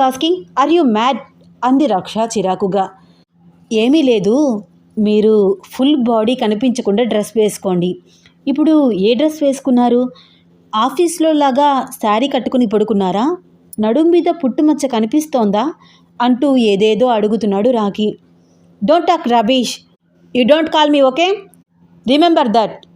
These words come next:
If you call again, I will kill you, idiot." అని తిట్టి కాల్ కట్ చేసింది రక్ష.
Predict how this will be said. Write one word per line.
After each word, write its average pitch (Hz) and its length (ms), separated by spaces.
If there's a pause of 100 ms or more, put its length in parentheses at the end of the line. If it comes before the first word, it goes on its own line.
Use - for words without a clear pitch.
(160)
If 269 60 (100)
you 359 80
call 302 520
again, 240 220
I 254 320
will 294 200 (140)
kill 269 300
you, 175 140 (400)
idiot." 220 560 (380)
అని 294 140
తిట్టి 277 440
కాల్ 226 300
కట్ 220 300
చేసింది 208 360
రక్ష. 214 320